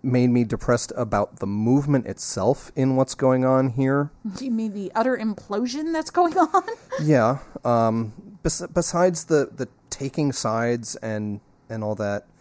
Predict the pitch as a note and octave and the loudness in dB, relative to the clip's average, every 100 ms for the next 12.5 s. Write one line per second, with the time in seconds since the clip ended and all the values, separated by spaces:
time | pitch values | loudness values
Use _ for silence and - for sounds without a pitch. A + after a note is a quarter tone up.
0 | _ _ _ _ - C#3 C#3+ C3 D#3+ D#3+ | _ _ _ _ -6 -2 0 2 2 2
1 | C3+ - A2+ - C3 C#3+ A2+ G#2 - B2+ | 0 -8 -8 -4 -4 -2 -4 -2 -2 0
2 | B2 A#2 G2+ G#2 G2 A#2 A#2 G2+ G#2 G2+ | 0 -2 -4 -4 -2 0 0 -2 -4 -4
3 | G2+ - A2+ - B2 G#2 G2+ G2+ - A#2 | -6 -4 -4 -2 -2 0 0 -2 -4 -4
4 | G2+ - - G#2 G2+ G2+ G2 - _ _ | -6 -8 -10 -8 -6 -6 -6 -10 _ _
5 | _ _ _ _ - C#3+ D#3 D3 D3 C3 | _ _ _ _ -4 2 2 2 2 2
6 | - B2 A#2 - B2 - G#2+ A2+ G#2+ - | 2 2 2 0 -2 0 0 2 0 -2
7 | G#2+ A2+ A2 G#2 - A2 G2+ - C3 C#3+ | -6 -4 -4 -6 -4 -4 -4 -4 0 2
8 | G#2+ - - _ _ _ - A2+ A2+ G#2+ | 0 -4 -6 _ _ _ -20 -8 -4 -2
9 | G#2+ A2 G#2+ G#2 G#2 A#2+ A2+ A2 - G#2 | -4 -4 -2 -2 0 2 2 0 -2 -4
10 | - G2+ G2 G2 A2+ - B2 B2 C3+ C3+ | -4 -6 -2 0 0 2 2 2 2 0
11 | C3+ B2+ - A2 - A#2 - G2+ A2 - | 0 -6 -12 -12 -8 -8 -8 -8 -8 -8
12 | A2 - - G2 G2+ | -12 -10 -6 -4 -6